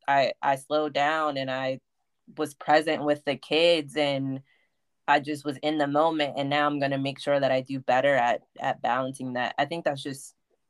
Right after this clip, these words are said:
so real. I feel like as a mother, I don't hear enough mothers, you know, saying that. It's like,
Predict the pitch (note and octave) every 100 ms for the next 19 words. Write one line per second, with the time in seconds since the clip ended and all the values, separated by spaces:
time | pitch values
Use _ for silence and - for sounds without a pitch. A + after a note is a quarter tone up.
0 | _ _ - - F#3+ D#3 D3 E3 A#2+ -
1 | - E3 F3 E3 D#3 D3 C#3+ - - C#3
2 | C#3 C#3 C#3 C3+ C3+ C3+ C#3 C3+ - -
3 | D3+ C#3 B2+ C3+ C3+ C3 B2+ _ _ _
4 | _ _ - _ C#3+ D3 C#3 C3+ C3 C3
5 | _ _ _ _ _ _ F3+ D#3 D3+ -
6 | C#4+ C4 F#3+ E3 F#3 G#3 F#3